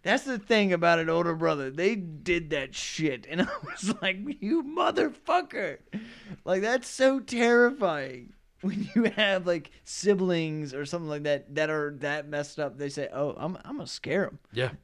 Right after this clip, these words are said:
Speaker 1: <laughs> No. Like, ah, gosh, no.
Speaker 2: Yeah.
Speaker 1: Fuck off.
Speaker 2: 'Cause, like, I just remember, like, after watching Jaws multiple times, and then we were going to the beach, like, the next week. I was like, "No,
Speaker 1: Oh.
Speaker 2: I'm not going to that water. What are you talking about?"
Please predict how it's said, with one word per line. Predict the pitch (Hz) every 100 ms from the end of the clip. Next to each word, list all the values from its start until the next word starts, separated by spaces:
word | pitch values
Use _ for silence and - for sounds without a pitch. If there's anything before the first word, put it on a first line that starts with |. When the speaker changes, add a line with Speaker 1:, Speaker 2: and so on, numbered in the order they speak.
| - -
Speaker 1:
<laughs> | 190
No. | 202 220 392 381 - - 220 202 208 - - - - -
Like, | 180 156 _ _ -
ah, | - 247 285 226 -
gosh, | 208 240 196 -
no. | 190 226 220 156 127
Speaker 2:
Yeah. | 101 87
Speaker 1:
Fuck | 214 220
off. | 240 233 143 -
Speaker 2:
'Cause, | 131 127
like, | 131
I | 135
just | 151 151
remember, | 156 139 131
like, | 123 107
after | 117 117 123
watching | 117 117
Jaws | 104 104 101 98
multiple | 110 110
times, | 98 104 98 95
and | 101
then | 101
we | 98
were | 104
going | 101 110
to | 98
the |
beach, | 90 110 101 -
like, | 92 82
the |
next | 95 98 -
week. | 131
I |
was | 180
like, | 127
"No, | 165
Speaker 1:
Oh. |
Speaker 2:
I'm | 170
not | 160
going | 92 90
to |
that | 90
water. | 87 147
What | 180
are |
you | 190
talking | 107 98
about?" | 95 95